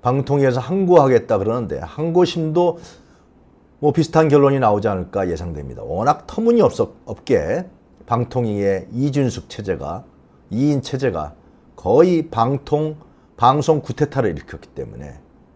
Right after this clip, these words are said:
그래서 법원도 상식적으로, 법리적으로 판단한 것이죠. 만약에 항고심에서도 같은 결정이 내리게 되면요, 이 방통위 측이 승소할 때까지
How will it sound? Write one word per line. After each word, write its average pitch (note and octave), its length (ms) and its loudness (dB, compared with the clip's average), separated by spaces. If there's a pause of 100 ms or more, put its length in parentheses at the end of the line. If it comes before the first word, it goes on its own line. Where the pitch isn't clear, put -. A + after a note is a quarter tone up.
그래서 G2+ 180 -8
법원도 G#2 640 -2 (600)
상식적으로, A2+ 840 -4 (380)
법리적으로 A2 720 -2 (220)
판단한 F2 400 -6
것이죠. - 340 -16 (2500)
만약에 D#3+ 800 8
항고심에서도 F3 960 2
같은 A#2 320 -6
결정이 G2 440 -2
내리게 E2 300 -2
되면요, D2 720 -8 (380)
이 F2 100 -8
방통위 D#3+ 680 0
측이 D#3 220 -2
승소할 D3 460 -2
때까지 - 480 -10